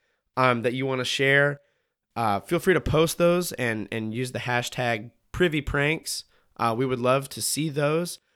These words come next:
Um, send us, and we will try to keep you anonymous if you would like. We'd love to hear from you. But, uh, yeah, share your pranks. If you pull a bathroom prank this time of year,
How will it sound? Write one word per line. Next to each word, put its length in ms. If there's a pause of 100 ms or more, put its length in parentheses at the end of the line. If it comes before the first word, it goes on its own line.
(200)
Um, 480
send 360
us, 320
and 160
we 80
will 100
try 160
to 80
keep 240
you 60
anonymous 500
if 160
you 80
would 80
like. 440 (280)
We'd 220
love 220
to 100
hear 160
from 240
you. 200 (360)
But, 160
uh, 260
yeah, 220
share 240
your 120
pranks. 380
If 160
you 80
pull 220
a 40
bathroom 480
prank 280
this 120
time 200
of 100
year, 240